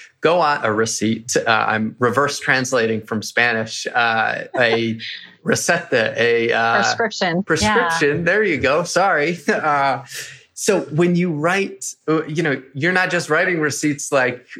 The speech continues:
Speaker 1: wildfire and getting the people out the door. So when you see someone, you have to, again, tell them, "All right,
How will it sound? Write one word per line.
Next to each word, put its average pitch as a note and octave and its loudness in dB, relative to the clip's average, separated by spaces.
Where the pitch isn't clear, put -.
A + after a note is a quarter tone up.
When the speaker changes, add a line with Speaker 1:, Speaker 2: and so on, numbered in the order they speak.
Speaker 1:
wildfire B2+ 2
and A#2+ -2
getting C3+ 2
the B2+ 0
people B2+ -4
out A#2 -2
the A#2 -2
door. D#3 0
So - -2
when C3+ -2
you C#3 -2
see C#4 -2
someone, A2 -4
you D3 -2
have G3+ -2
to, E3 0
again, F3 0
tell D#3+ 0
them, C#3+ -2
"All F3+ 2
right, F#3 0